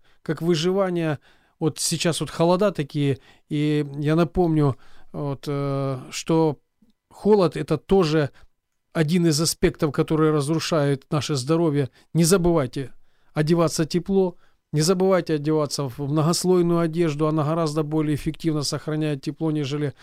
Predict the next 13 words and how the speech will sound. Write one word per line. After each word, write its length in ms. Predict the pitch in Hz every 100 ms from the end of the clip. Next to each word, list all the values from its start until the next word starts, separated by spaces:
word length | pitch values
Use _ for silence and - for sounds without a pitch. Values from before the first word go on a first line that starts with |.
| - -
один 320 | 147 160 147
толстый 360 | 160 147 -
свитер. 400 | 139 151 139 143
Имеется 340 | 147 156 139 147
в 40 |
виду 140 | 135 131
майка, 380 | 151 180 -
на 140 | 147 143
майку 440 | 147 139 143 135 - - -
рубаха, 440 | 151 175 190 151
сверху 480 | - 151 147 - 139
свитер, 420 | - 190 185 160
еще 380 | 151 - 185